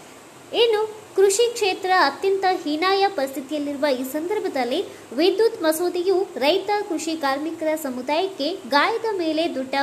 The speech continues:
ಬರೆ ಎಳೆದಂತಾಗುತ್ತದೆ. ಇಲ್ಲಿಯ ತನಕ ರೈತರ ನೀರಾವರಿ ಹತ್ತು ಎಚ್ ಪಿ ಪಂಪ್ಸೆಟ್‌ಗಳಿಗೆ ಉಚಿತ ವಿದ್ಯುತ್ ಸಿಗುತ್ತಿತ್ತು. ಇದು ಇನ್ನು ಮೇಲೆ ಸಂಪೂರ್ಣವಾಗಿ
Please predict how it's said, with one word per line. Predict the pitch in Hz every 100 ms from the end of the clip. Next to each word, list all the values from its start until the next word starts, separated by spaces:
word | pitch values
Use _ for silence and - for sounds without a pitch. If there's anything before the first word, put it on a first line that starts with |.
| 262
ಬರೆ | 254 330
ಎಳೆದಂತಾಗುತ್ತದೆ. | 277 247 254 254 254 214 208 214 214 226 - - -
ಇಲ್ಲಿಯ | 277 370 453
ತನಕ | 466 415 381 392 392
ರೈತರ | 285 311 339 359
ನೀರಾವರಿ | 359 269 302 349 392 349
ಹತ್ತು | - - 339 370 440 453
ಎಚ್ | 392 302
ಪಿ | - 349 381
ಪಂಪ್ಸೆಟ್‌ಗಳಿಗೆ | 320 269 294 302 311 - 262 294 339 320
ಉಚಿತ | 311 349 359 427 415 415 427 - - 240
ವಿದ್ಯುತ್ | 392 427 440 -
ಸಿಗುತ್ತಿತ್ತು. | 262 240 240 208 233 - -
ಇದು | 339 403 392
ಇನ್ನು | 302 339 339
ಮೇಲೆ | 311 370 320
ಸಂಪೂರ್ಣವಾಗಿ | 330 302 320 392 392 359 381 294 370